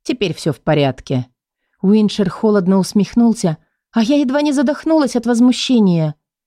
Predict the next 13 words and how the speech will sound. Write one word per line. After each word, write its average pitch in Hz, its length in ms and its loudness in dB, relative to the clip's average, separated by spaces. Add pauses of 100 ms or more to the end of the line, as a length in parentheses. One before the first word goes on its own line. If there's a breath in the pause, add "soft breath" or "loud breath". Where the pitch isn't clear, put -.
(200)
«Значит, 190 680 -2 (340)
решил 220 380 2
внести 208 460 0
свою 190 340 0
лепту 165 520 0 (240 soft breath)
в - 140 -20
подготовку 190 600 -2
к 185 100 0
балу? 226 480 0 (360)
Исправил 262 600 0
не 240 120 2
понравившуюся 226 840 0
деталь?» 311 380 0